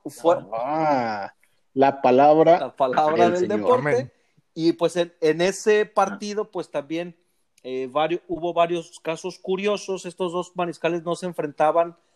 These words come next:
Speaker 1: desde aquel Super Bowl donde Nick Foles precisamente le dio la vuelta. Entonces, pues, este,
Speaker 2: Super Bowl
Speaker 1: varios,
Speaker 2: cincuenta y uno.
Speaker 1: varios, este, datos por ahí curiosos, ¿no? De, de ese partido.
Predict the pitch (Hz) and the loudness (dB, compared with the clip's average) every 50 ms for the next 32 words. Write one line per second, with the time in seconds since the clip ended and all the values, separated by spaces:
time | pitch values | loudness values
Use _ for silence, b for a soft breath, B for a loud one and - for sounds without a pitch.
0 | _ _ _ _ _ 127 127 151 151 143 127 147 143 135 - - 180 180 175 - | _ _ _ _ _ 0 2 2 2 2 2 0 0 0 0 0 0 0 0 -2
1 | 214 - - 196 180 180 175 190 185 196 196 - _ _ _ _ _ 135 135 135 | -6 -2 0 0 0 2 2 2 2 0 -2 -8 _ _ _ _ _ -8 -8 -8
2 | 135 131 127 131 131 131 135 131 123 147 151 175 170 - - - 196 190 180 180 | -8 -6 -4 -2 -2 0 0 -2 -2 0 -2 -2 -2 -4 -4 0 0 0 0 -2
3 | - - 180 170 180 170 190 185 185 185 180 175 - 185 175 165 143 147 147 151 | -6 -10 -10 -10 -6 -4 -2 -2 -2 -2 -4 -4 -4 -2 -2 -2 0 0 0 0
4 | 151 151 156 175 175 170 170 - 156 - - _ _ _ _ _ _ _ _ _ | 2 2 2 2 0 0 -2 -6 -10 -12 -12 _ _ _ _ _ _ _ _ _
5 | _ _ _ _ _ _ _ _ _ _ _ _ _ _ 120 110 110 110 - 123 | _ _ _ _ _ _ _ _ _ _ _ _ _ _ -20 -20 -16 -8 -8 -6
6 | 123 120 - 147 131 - - - 127 120 117 - - - _ _ _ _ _ _ | -6 -4 -4 -4 -4 -4 -6 -2 -2 -2 -2 -2 -8 -18 _ _ _ _ _ _
7 | _ _ _ _ _ _ _ _ _ _ _ - 117 113 117 131 127 127 143 147 | _ _ _ _ _ _ _ _ _ _ _ -6 -4 -2 -2 0 2 2 4 6
8 | 160 170 185 - 214 196 135 - 120 113 160 - 135 131 131 123 117 - 143 - | 6 6 6 4 4 4 4 2 2 4 4 4 6 4 2 2 0 -4 -8 -8
9 | - _ 139 131 127 - - - 147 151 160 - - - - - 156 147 143 147 | -8 _ -8 -8 -8 -8 -2 0 2 2 2 0 -2 -6 -4 -2 2 2 2 2
10 | 151 - - 160 151 143 143 135 139 - - 127 117 113 - 127 135 131 131 127 | 0 -2 -4 -6 -4 -2 -2 -2 -4 -4 -8 -16 -20 -18 -18 -16 -14 -12 -12 -12
11 | - - _ - 131 127 - 151 - - 127 120 113 - - 123 120 - - | -14 -14 _ -4 -4 -2 -2 -6 -2 0 0 0 0 -6 -12 -14 -14 -14 -16